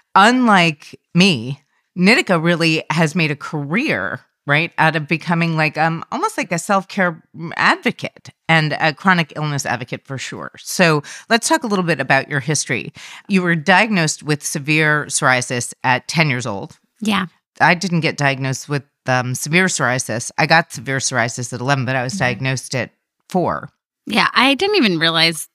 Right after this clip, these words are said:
Speaker 2: until I started meeting more people that you could get it that young. I
Speaker 1: I
Speaker 2: had
Speaker 1: didn't
Speaker 2: no idea.
Speaker 1: realize that anybody else in the world had it.
Speaker 2: That too.
Speaker 1: Yeah.
Speaker 2: That too.
Speaker 1: I,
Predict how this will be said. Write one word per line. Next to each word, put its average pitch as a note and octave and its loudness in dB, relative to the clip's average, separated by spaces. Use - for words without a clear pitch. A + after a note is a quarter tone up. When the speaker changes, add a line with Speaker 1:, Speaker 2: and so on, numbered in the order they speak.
Speaker 2:
until G3+ 2
I F3+ 2
started E3+ 0
meeting E3 -2
more D#3 -2
people D#3+ -4
that C#3+ 2
you F#3 0
could D#3+ -6
get F3+ 4
it E3 -2
that C3+ -2
young. - -6
I E3+ 6
Speaker 1:
I - 6
Speaker 2:
had F#3+ 6
Speaker 1:
didn't G3 0
Speaker 2:
no E3 2
idea. D#3 -2
Speaker 1:
realize D#3+ 4
that D3 -2
anybody D3+ 2
else C3+ -2
in D3 -2
the C3 -2
world B2+ -6
had F3 0
it. - -10
Speaker 2:
That B3 2
too. F3+ -4
Speaker 1:
Yeah. D3 2
Speaker 2:
That G#3 -4
too. - 0
Speaker 1:
I, E3+ 2